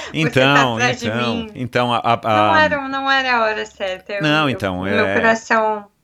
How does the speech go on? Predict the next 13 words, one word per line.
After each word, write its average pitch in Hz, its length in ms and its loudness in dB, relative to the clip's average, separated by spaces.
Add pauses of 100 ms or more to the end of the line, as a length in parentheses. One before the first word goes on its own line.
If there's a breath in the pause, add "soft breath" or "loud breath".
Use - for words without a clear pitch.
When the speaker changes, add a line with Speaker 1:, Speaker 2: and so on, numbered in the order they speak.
(200)
Speaker 1:
meu 196 140 -10
coração 208 480 -2
me 208 80 -8
dizia 196 320 -8
que - 120 -12
não 208 240 -4
era 185 160 0
o 185 60 -10
momento 180 340 -10
certo. - 540 -8
Speaker 2:
É, 104 160 -4 (300 loud breath)
sabe 151 360 2
que, 107 640 0